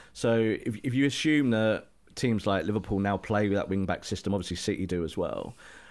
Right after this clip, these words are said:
I think you'll see England play with three at the back just to shore it up and allow them, them to play maybe with two pragmatic midfielders, again, like they did today with Rice and Henderson.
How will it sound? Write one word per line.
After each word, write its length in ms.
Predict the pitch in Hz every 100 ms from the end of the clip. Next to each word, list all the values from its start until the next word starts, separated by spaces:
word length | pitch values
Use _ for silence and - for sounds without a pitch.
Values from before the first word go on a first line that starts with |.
| -
I 60 |
think 180 | 131 151
you'll 120 | 110
see 260 | 135 - 156
England 320 | 131 110 107
play 240 | - 127 117
with 140 | 104
three 160 | - 101
at 20 |
the 60 |
back 180 | 92 87
just 300 | - 147 -
to 80 | 131
shore 320 | - 127 120
it 60 | -
up 260 | 107 - 101
and 100 | 101
allow 280 | 113 120
them, 140 | 107 101
them 140 | 107
to 100 | 101
play 180 | - 107
maybe 240 | 98 104 98
with 120 | 95
two 160 | 117
pragmatic 580 | 101 104 95 95 - -
midfielders, 500 | 92 92 110 87 90 - - -
again, 320 | 117 113 110 98
like 200 | 98 -
they 100 | 98
did 160 | 101 -
today 300 | 90 101 95
with 220 | 90 90
Rice 280 | 95 90 -
and 80 |
Henderson. 540 | 82 113 101 - -